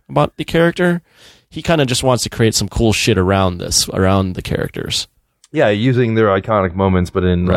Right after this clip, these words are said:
Speaker 2: like, the wrong ways. <laughs>
Speaker 1: Right, right.
Speaker 2: You know, like,
Speaker 1: Entirely the wrong ways.
Speaker 2: like, that Batman Superman fight in Batman v Superman was, like, you know, visually,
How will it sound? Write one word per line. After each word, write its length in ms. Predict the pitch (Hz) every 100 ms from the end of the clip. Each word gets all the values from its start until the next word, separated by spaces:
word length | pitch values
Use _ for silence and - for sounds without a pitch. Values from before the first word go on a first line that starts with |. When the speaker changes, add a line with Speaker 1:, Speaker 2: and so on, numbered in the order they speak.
| 87 -
Speaker 2:
like, 80 | _
the 100 | -
wrong 360 | 101 98 98 95
ways. 440 | 90 85 57 -
<laughs> 40 | -
Speaker 1:
Right, 640 | 107 107 - - 87 131
right. 280 | - 92 80
Speaker 2:
You 60 | 98
know, 60 |
like, 80 | 117 110
Speaker 1:
Entirely 340 | 92 135 117 104
the 100 | 98
wrong 220 | 92 92
ways. 440 | 90 87 - - - _ -
Speaker 2:
like, 120 | 104
that 180 | 123 107
Batman 540 | 127 117 123 113 113
Superman 880 | - 135 123 113 95 92 87 82 - _ _ _ _
fight 400 | - 104 95 90 - _ -
in 200 | 101 92
Batman 580 | 92 85 87 87 85 85
v 180 | 92
Superman 520 | 87 113 107 98 95 92
was, 200 | 90 95
like, 300 | 90 85 - _ _ _ _ _ _ _ _ _ _ _ _ -
you 80 | 104
know, 160 | 90 92
visually, 720 | 120 139 113 92 90 90